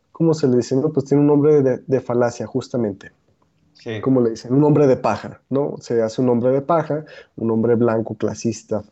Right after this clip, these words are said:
Speaker 1: fascista, racista, heterosexual, que es una minoría, y se dice que esta persona es, este, que tiene privilegios y que siempre ha vivido bien, entonces por lo tanto está bien discriminarla y atacarla, y eso es lo que hace el presidente, y siembra este discurso en la gente, ¿para qué? Pues para que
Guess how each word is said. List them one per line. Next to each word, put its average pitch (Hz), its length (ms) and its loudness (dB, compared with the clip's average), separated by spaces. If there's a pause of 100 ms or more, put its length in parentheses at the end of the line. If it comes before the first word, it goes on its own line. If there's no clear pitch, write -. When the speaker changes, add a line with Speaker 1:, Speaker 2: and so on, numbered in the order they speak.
Speaker 1:
fascista, 104 500 -4
racista, 104 720 -4
heterosexual, 135 880 0 (640)
que 117 140 -2
es 107 100 -4
una 123 140 0
minoría, 156 560 4
y 123 260 0
se 113 240 -2
dice 113 300 -2
que - 80 -2
esta 113 220 -6
persona 110 520 -4
es, 120 400 -8
este, 104 800 -6
que 110 100 -6
tiene 113 220 0
privilegios 113 800 -2
y - 200 -6
que - 280 -4
siempre 117 300 0
ha 107 40 4
vivido 107 300 2
bien, 120 240 2
entonces 101 320 -6
por 107 120 -2
lo 104 100 2
tanto 110 260 -4
está - 160 -10
bien 110 180 0
discriminarla 107 760 -4
y 107 80 -8
atacarla, 117 560 0
y 120 80 0
eso 131 140 -2
es - 20 4
lo 135 80 2
que 123 100 0
hace 123 160 -2
el 123 40 -8
presidente, 135 520 0 (300)
y 120 80 -2
siembra 135 560 2
este 131 280 -2
discurso 123 500 -2
en 127 60 -2
la 127 100 -4
gente, 139 360 0
¿para 123 300 0
qué? 151 160 2
Pues 123 240 -4
para 107 300 -2
que 110 300 0